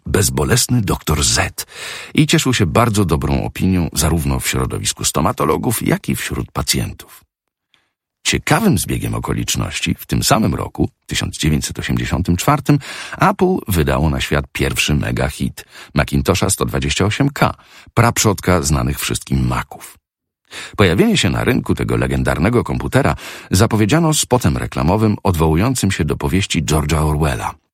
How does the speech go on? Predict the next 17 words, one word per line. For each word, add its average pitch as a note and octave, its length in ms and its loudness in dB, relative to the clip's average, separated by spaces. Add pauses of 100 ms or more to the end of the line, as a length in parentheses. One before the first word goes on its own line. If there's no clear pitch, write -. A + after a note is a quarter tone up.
(200)
Bohaterka E2+ 680 2
klipu D#2 320 0
Apple'a, - 600 -2
ciskając D#2+ 560 0
młotem E2 440 0
w C#2 80 -6
ogromny C#2+ 460 0
ekran, A1 480 -4
na A#1+ 100 -4
którym C2 320 -4
do B1 120 -4
masy F#2 320 0
identycznych B1 720 -4
mężczyzn D#2 600 -2
przemawiał D#2 460 -2
Wielki A2 360 -2
Brat, A2 420 -2